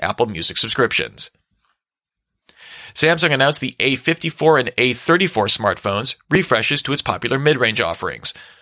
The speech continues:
Both offer one hundred twenty hertz, twenty-four hundred by ten eighty amoled screens, able to hit up to one thousand nits of brightness, I P six seven water and dust resistance, five thousand milliamp hour batteries,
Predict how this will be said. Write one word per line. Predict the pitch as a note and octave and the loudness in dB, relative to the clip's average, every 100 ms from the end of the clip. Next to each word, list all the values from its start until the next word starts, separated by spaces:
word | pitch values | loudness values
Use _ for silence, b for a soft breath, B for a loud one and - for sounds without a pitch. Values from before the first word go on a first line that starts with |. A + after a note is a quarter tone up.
| B B | B B
Both | C3 C3+ | 0 2
offer | B2 A#2+ C3+ | 2 0 0
one | A#2 | -2
hundred | A2 D3 E3+ | -4 -2 -2
twenty | D#3 D#3+ | -2 -2
hertz, | B2+ A#2 G#2+ | 0 0 0
twenty-four | - - C#3+ - B2+ | -2 -2 0 2 0
hundred | B2+ A#2 C3 | 0 -4 -4
by | A2 | -4
ten | G#2 - C#3+ C3+ | -2 -2 -2 -2
eighty | - A#2 B2 | -2 -2 -2
amoled | - A#2 A2 G2+ | -4 -2 -2 -2
screens, | - - F3 E3+ B B | -2 2 0 0 B B
able | - E3 | -2 -2
to | E3+ | 0
hit | E3+ | 0
up | - | 0
to | - | -2
one | B2 A#2 | -4 -2
thousand | - C#3+ G3+ C3+ | -2 -4 -4 0
nits | A#2 | 0
of | A2+ G2+ | -2 0
brightness, | C3 E3 F#2+ C3 B B B - | 0 0 -2 -4 B B B -4
I | A#2 | -4
P | A2+ B2+ | -2 -2
six | - B2 | 0 -2
seven | A2+ A#2 A#2 A2 | -2 0 0 0
water | G#2 G#2 | -2 -2
and | F2+ | -4
dust | E2 D#3 - | 0 0 2
resistance, | C#3 C#3 - C#3 - - _ | -2 -2 -2 -4 -6 -10 _
five | D#3+ F#3 | -2 2
thousand | E3+ D#3 C3+ | 2 0 -4
milliamp | C#3 C#3 B2+ | -6 -4 -2
hour | A2+ F2 | -2 -2
batteries, | - D3+ D3 D3 C#3+ | 0 2 2 0 -4